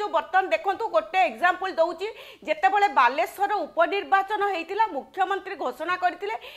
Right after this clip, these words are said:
ଯେ ବାଲେଶ୍ୱରକୁ ଗୋଟେ ନୂତନ ଢାଞ୍ଚାରେ ମୁଁ ତିଆରି କରିବି, ନୂତନତାର ସ୍ୱାଦ ଚଖେଇବି। ଆଜି ପର୍ଯ୍ୟନ୍ତ କ'ଣ ସେ ନୂତନତାର ସ୍ୱାଦ ଚଖେଇ ପାରିଛନ୍ତି କି? ଏସବୁ କଥାରେ ଥିଲା। ସେତେବେଳେ ଟଙ୍କା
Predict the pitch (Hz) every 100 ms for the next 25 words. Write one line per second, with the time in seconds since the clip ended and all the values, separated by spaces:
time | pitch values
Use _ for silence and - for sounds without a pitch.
0 | 392 403 277 247 240 349 - 415 440 392
1 | 427 320 277 - 370 403 370 311 269 381
2 | 381 - 320 339 370 381 392 466 359 -
3 | 349 359 370 381 415 427 - 427 - -
4 | 285 294 359 370 339 294 240 202 - -
5 | 247 339 330 311 330 339 339 339 370 330
6 | 339 339 349 359 370 370 330 415 370 403
7 | 403 392 381 494 466 370 269 202 - -
8 | 302 415 440 466 381 302 349 392 370 330
9 | 262 - - - 254 403 392 440 453 294
10 | 294 - 392